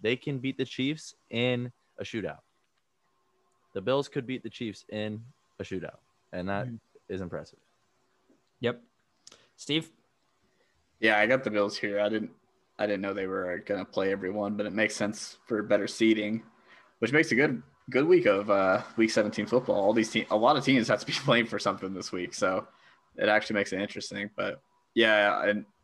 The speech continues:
Speaker 3: unfortunately for Miami, they gotta hope that either Baltimore, they, they're in if Baltimore loses, Cleveland loses, or Indy loses. So just maybe hope one of those teams lose.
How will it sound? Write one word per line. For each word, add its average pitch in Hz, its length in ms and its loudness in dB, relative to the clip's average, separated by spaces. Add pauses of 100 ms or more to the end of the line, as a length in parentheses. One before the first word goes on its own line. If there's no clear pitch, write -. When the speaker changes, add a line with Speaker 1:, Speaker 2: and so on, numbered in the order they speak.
(120)
Speaker 3:
unfortunately 107 500 2
for 101 120 -6
Miami, 98 320 0
they 98 80 -2
gotta 95 260 0
hope 101 300 -2
that 92 300 -6 (1600)
either 110 160 2
Baltimore, 135 560 2 (580)
they, 117 120 4
they're 127 360 4
in 143 180 6
if 110 140 0
Baltimore 143 380 2
loses, 135 340 0
Cleveland 127 400 2
loses, 123 380 -2
or 107 260 -2
Indy 104 240 -4
loses. 98 480 -10
So 104 200 -4
just - 360 -12 (400)
maybe 107 180 0
hope 131 220 0
one 107 80 -2
of 107 60 -2
those 104 160 -2
teams 95 240 -12
lose. 87 260 -8